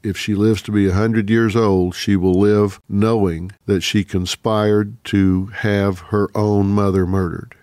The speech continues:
And that's something that she'll never forget, but she's gonna have to find a way to forgive. And to do that, while difficult, is the only thing that will ever truly put this in her rearview mirror.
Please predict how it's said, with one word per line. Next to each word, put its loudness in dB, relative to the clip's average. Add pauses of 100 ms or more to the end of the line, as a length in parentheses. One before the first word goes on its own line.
(140)
And -2
that's -2
something 0
that -2
she'll -2
never 2
forget, -2
but -4
she's -10
gonna -2
have -2
to -8
find -2
a 0
way 2
to 0
forgive. -6 (240)
And -6 (200)
to -4
do 0
that, 0
while -2
difficult, -2 (260)
is 0
the -4 (140)
only 2
thing 0
that 0
will -2
ever 2
truly 0 (100)
put 0
this 0
in 0
her 0
rearview 0
mirror. -4